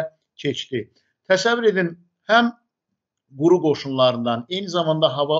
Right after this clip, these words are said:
müdafiəsindən, e, istifadə edərək, müasir texnologiyaya uyğun olaraq, müasir texnikadan istifadə edən Azərbaycan ordusu, e, bu hücumun,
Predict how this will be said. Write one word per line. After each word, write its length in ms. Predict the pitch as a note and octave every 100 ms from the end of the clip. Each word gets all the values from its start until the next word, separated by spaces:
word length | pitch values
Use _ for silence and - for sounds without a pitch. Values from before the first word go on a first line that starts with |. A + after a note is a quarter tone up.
| D#3+
müdafiəsindən, 840 | C3+ C3+ B2 B2 - C3 B2+ A#2+ G#2+ _ _ _
e, 100 | C#3 C#3+
istifadə 480 | - - D#3 D#3+ F3+ D3+
edərək, 320 | D#3 C#3 A#2
müasir 540 | C3 C#3+ D#3+ D3 - -
texnologiyaya 680 | - D3+ D3+ D#3 D3 C3 B2
uyğun 320 | B2+ C3 C#3 A#2+
olaraq, 320 | A2+ A2 - _ _ -
müasir 380 | D3 C#3+ G#3 -
texnikadan 580 | - F3 D3+ C#3+ C3+ C3
istifadə 460 | - - C#3+ D#3 C#3+
edən 160 | C#3 C#3 C3+
Azərbaycan 500 | C3+ B2+ C3+ D#3 C#3+
ordusu, 460 | A#2 A2 - F#3 G3 _ - _ _
e, 300 | C#3 C#3 C3 -
bu 140 | G#3 A3+ D#3 A#2+
hücumun, 480 | C#3+ D#3+ F#3 E3+